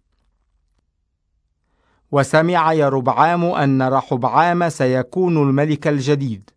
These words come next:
وكان يربعام بن ناباط في مصر، لأنه فر من وجه الملك سليمان وأقام في مصر. فاستدعوه فرجع من مصر،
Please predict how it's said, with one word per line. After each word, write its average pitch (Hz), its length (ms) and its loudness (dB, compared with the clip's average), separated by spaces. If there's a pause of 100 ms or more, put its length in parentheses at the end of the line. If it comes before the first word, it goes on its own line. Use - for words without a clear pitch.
(1900)
وكان 160 440 2
يربعام 147 720 0
بن 143 260 0
ناباط 135 480 2
في 143 260 0
مصر، - 480 -4 (560)
لأنه 151 580 0
فر 175 380 0
من 147 180 0
وجه 147 320 -2
الملك 147 400 -2
سليمان 139 760 0 (480)
وأقام 147 580 0
في 156 180 -2
مصر. - 500 -6 (1120)
فاستدعوه 151 1040 0 (500)
فرجع 156 600 2
من 143 280 0
مصر، - 340 -10